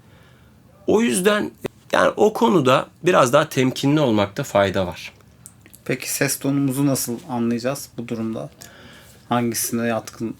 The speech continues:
Speaker 2: o-, ya da
Speaker 1: Şöyle,
Speaker 2: yakın olduğunu?
Speaker 1: e, insanların zaten rahat ettiği, yani normal doğal konuştukları bir ses aralığı var.
Speaker 2: Hı hı.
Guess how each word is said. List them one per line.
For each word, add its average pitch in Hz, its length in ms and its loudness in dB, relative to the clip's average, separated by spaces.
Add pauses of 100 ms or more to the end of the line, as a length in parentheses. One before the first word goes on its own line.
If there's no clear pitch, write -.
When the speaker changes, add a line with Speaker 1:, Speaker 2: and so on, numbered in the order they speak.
Speaker 2:
o-, 127 40 -6
ya 123 60 -4
da - 40 -4
Speaker 1:
Şöyle, 226 500 4
Speaker 2:
yakın 98 160 2
olduğunu? 110 300 -8 (380)
Speaker 1:
e, 120 200 2
insanların 190 840 4
zaten 151 800 2
rahat 156 300 -2
ettiği, 95 540 -2 (160)
yani 104 200 2
normal 123 400 4
doğal 131 360 2 (220)
konuştukları 120 840 0
bir 156 60 0
ses 147 320 0
aralığı 117 380 0
var. 101 280 0
Speaker 2:
Hı 135 60 0
hı. 131 60 0